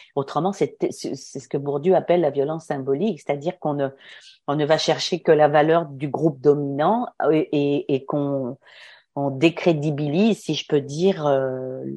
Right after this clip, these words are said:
le groupe, euh, dominé. Et c'est souvent le cas. Il y a,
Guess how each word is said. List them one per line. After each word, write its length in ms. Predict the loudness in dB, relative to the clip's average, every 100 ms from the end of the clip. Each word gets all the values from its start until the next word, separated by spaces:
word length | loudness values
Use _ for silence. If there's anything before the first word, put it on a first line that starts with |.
| -12
le 240 | -2 2 2
groupe, 280 | 2 -2 -4 _ -10
euh, 280 | -8 -8 -12 -16 -20
dominé. 580 | 0 2 2 0 -2 -2 _ _ _ _ _ _ _ _
Et 120 | -8
c'est 160 | -4 -4
souvent 280 | -2 2 4
le 80 | 4
cas. 240 | 4 4
Il 80 | 4
y 60 |
a, 100 | 2